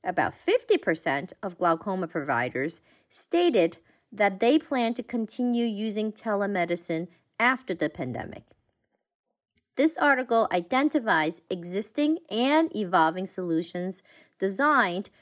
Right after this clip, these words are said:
to support remote monitoring of glaucoma today and in the future.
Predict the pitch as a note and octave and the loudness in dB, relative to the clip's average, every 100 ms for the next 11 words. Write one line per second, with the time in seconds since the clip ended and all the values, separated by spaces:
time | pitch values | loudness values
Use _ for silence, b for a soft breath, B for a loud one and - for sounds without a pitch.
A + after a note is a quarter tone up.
0 | b - - F#3+ - B3+ D#4+ E4+ _ G#3 | b -10 -6 -6 0 4 4 2 _ -4
1 | G3+ A3 A#3+ A3 A3 A3+ A3+ A#3 A3 A3 | 0 2 0 0 -2 -2 -4 -4 -4 -6
2 | G3+ - F#3 F3 F3 A3 G#3+ G#3+ G#3 _ | -10 -6 -2 -2 -2 -6 -2 -2 -4 _
3 | - - F3 F#3+ F3+ F#3+ C4+ - _ _ | -18 -12 0 4 4 2 -2 -10 _ _
4 | A#3+ A#3 G3+ F3+ G3+ G3+ G3+ - B3 - | -4 -2 0 -2 -4 -6 -6 -4 -6 -4
5 | - - | -10 -10